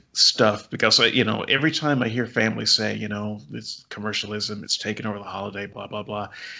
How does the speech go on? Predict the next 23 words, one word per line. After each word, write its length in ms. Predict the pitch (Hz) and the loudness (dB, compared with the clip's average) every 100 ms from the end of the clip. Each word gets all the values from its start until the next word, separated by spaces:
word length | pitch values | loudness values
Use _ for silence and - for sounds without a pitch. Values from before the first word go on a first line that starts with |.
| - | 0
they 80 | 123 | 6
always 300 | 143 151 143 | 8 8 8
say 180 | - 139 | 8 6
that 360 | 117 110 104 - | 8 6 4 0
in 120 | 143 | 0
the 60 | 131 | 0
context 680 | - 135 127 - 120 110 | -2 0 0 2 2 2
of 80 | 113 | 2
having 300 | 123 113 110 | 4 4 4
just 240 | 107 110 - | 0 0 2
got 180 | 104 | 0
back 200 | - 98 | 0 -2
from 140 | - 98 | -2 -8
the 60 | |
mall 300 | 98 95 87 | -6 -4 -4
and 100 | 92 | -2
spending 400 | 107 - 104 85 | -2 -2 -2 -6
a 40 | 82 | -6
thousand 400 | - 92 92 90 | -2 -2 -2 -6
dollars 240 | 87 95 | -6 -6
on 100 | 57 | -10
Christmas 340 | - - - - | -8 -8 -8 -10
presents. 400 | - - - | -12 -12 -10